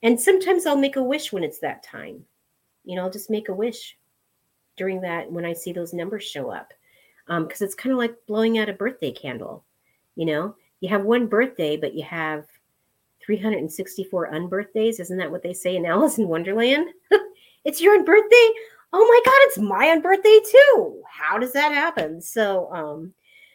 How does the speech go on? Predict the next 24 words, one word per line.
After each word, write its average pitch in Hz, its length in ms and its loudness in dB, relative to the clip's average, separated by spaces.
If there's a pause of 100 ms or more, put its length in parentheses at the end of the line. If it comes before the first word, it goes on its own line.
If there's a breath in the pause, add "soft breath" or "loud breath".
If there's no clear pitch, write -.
(140 soft breath)
so 240 200 0
that's 240 320 0
a, 220 280 -4
that's 220 520 -6
certainly 262 460 -6
a 247 60 -10
way 190 220 -4
to, 233 160 -10 (380)
to - 120 -10
do 196 340 -10
it. - 220 -16 (760 soft breath)
Um, 160 440 -6 (100)
but 226 120 -2
anyway, 277 320 0
so 226 240 -2
yeah, 220 280 -2
look 214 220 -6
for 294 120 -10
your 302 140 -8
birth 262 280 -2
and, 262 140 -6
and 240 260 -8
your 247 80 -6
minute. 208 420 -8